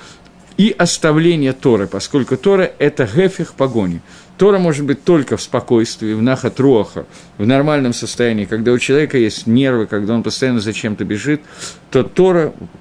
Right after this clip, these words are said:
учить Тору практически невозможно. Для этого нужно отвлечься от всего, что есть в этом мире, и мы немножко этим, об этом сейчас поговорим.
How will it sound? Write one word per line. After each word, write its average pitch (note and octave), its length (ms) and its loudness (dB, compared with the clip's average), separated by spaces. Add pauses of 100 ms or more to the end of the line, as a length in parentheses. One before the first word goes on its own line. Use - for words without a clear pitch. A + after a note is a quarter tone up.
(120)
учить - 380 -2
Тору C3 240 2
практически A#2 640 -4
невозможно. F#2+ 580 -2
Для G2+ 160 0
этого C3+ 180 0
нужно B2+ 360 -2 (340)
отвлечься C#3 680 2
от F2 60 -8
всего, G2+ 260 -4
что - 180 -4
есть F#2 200 0
в G2+ 40 -2
этом G2 220 -2
мире, D#3 260 0
и B2 40 0
мы B2+ 100 0
немножко A#2+ 400 0
этим, G2 300 -2
об G#2+ 120 -2
этом A2 200 0
сейчас F#2+ 200 -6
поговорим. F2+ 480 -4